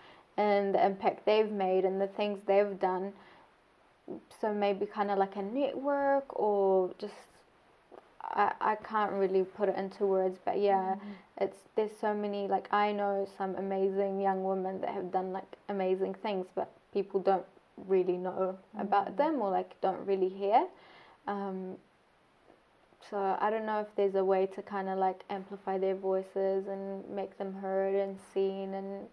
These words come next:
Speaker 1: acknowledge, like, the things that they have done for the community and, like, or, like, in their fields, whether it be, like, science or sports or
Speaker 2: Mm.
Speaker 1: engineering or anything, yeah.
Speaker 2: Particularly for other young women to hear that?
Speaker 1: Yeah, for sure, because as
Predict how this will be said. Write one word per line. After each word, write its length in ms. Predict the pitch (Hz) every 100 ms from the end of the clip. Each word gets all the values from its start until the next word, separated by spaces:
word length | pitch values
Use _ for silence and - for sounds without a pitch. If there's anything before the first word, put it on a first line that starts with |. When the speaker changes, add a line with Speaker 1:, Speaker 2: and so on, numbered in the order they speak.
| -
Speaker 1:
acknowledge, 680 | 196 190 185 185 190 190 -
like, 160 | - -
the 100 | 196
things 360 | 202 196 196 202 _
that 160 | 190 -
they 160 | 202
have 320 | 196 202 196 202
done 240 | 202 277 302
for 80 | 196
the 80 |
community 720 | 196 - 190 196 208 240 294 254
and, 160 | 185
like, 180 | 185 - - - - - - _
or, 80 | 196
like, 180 | 196 -
in 200 | 208 202
their 180 | 190 190 -
fields, 420 | 190 202 262 247
whether 300 | 175 175 185
it 140 | 185 -
be, 100 | -
like, 180 | - -
science 440 | - 185 190 190 -
or 80 | 190
sports 520 | - - - - -
or 60 | -
Speaker 2:
Mm. 40 |
Speaker 1:
engineering 720 | - 208 202 190 190 190 190
or 200 | 196 196 202 -
anything, 600 | 214 196 190 196 190 190
yeah. 420 | 214 208 190 185 190 - _ _ _ _ - -
Speaker 2:
Particularly 460 | 220 190 - 196
for 140 | - 170
other 160 | 180
young 300 | 208 208 208
women 240 | 214 214 214
to 80 | 208
hear 260 | 220 214
that? 180 | 214 220
Speaker 1:
Yeah, 300 | 196 185 190 190
for 100 | 214
sure, 320 | 190 294 269
because 460 | 190 208 - 220 214 - - - - _ _
as 280 | - 220 233